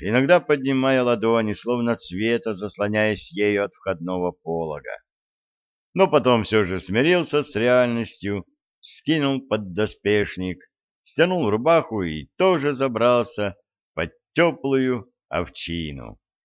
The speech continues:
Как ни странно, сон сразу сгробастал его в свои объятия, обрушив на голову беспорядочный поток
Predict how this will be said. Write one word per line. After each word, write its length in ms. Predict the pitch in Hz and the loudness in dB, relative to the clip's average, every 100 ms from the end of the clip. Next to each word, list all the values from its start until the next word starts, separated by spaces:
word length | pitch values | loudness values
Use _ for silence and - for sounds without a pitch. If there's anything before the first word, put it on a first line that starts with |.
| _ _ _ _ _ _ _ _ _ _ _ _ _ _ - | _ _ _ _ _ _ _ _ _ _ _ _ _ _ 4
Как 320 | 147 165 143 | 6 6 4
ни 140 | 147 | -2
странно, 920 | - - 139 156 151 147 139 135 127 82 | -2 -2 2 4 4 2 0 0 0 -4
сон 680 | - - 160 151 90 60 _ _ _ | -6 2 4 4 0 -6 _ _ _
сразу 560 | - 110 139 147 120 135 | -4 4 8 8 6 0
сгробастал 800 | 101 82 110 131 139 - 113 117 | -2 0 2 4 0 0 0 0
его 300 | 117 117 120 | 0 -2 -4
в 60 | - | -6
свои 280 | 90 104 | -4 0
объятия, 840 | 107 85 78 85 85 76 - 52 50 _ _ _ _ _ _ - | 0 -2 -4 -2 -2 -4 -10 -16 -18 _ _ _ _ _ _ -4
обрушив 600 | 98 127 147 117 127 - | 0 2 2 2 -2 -2
на 320 | 80 92 110 | -6 -2 0
голову 420 | 120 131 123 117 | 2 2 2 0
беспорядочный 840 | 98 104 - 110 127 120 107 92 107 | -2 -4 0 2 4 2 0 -6 -6
поток 500 | 101 101 127 120 - | -4 -2 -2 -2 -4